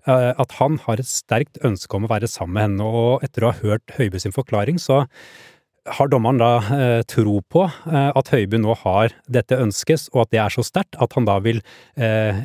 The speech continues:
ikke vil gjøre noen nye lovbrudd. For hvis han gjør nye lovbrudd, så vil han jo,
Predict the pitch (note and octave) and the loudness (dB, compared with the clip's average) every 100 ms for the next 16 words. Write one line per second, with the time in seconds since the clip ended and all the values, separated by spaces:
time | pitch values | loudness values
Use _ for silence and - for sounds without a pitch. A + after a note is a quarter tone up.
0 | - - - G2 A2 A#2 G#2 F2+ G#2+ A2+ | -2 -2 -2 -2 2 2 2 0 -2 0
1 | A#2 A#2 F#2+ G#2 F2 G2+ - A2+ - A#2 | 0 0 0 -2 -2 -4 -2 -2 0 0
2 | G2+ A#2+ C3+ B2 B2+ A2+ G3 G3+ B2+ G2+ | 2 0 0 0 0 -2 -2 -2 0 0
3 | G#2+ | 0